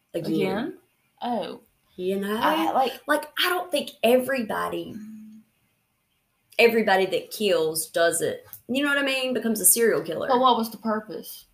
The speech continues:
Speaker 2: Like, what is the purpose? These seem like total strangers to him.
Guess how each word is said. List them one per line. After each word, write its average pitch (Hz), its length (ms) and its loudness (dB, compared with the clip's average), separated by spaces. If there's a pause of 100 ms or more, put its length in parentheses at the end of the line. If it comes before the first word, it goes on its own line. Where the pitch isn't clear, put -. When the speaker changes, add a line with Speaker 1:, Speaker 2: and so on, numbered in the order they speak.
(920)
Speaker 2:
Like, 220 160 -8
what 202 220 -2
is 190 100 -6
the 180 60 -12
purpose? 170 400 -10
These 202 260 -4
seem - 380 -4
like 185 200 -4
total 180 280 -4
strangers 175 640 -10
to 170 80 -16
him. 175 240 -18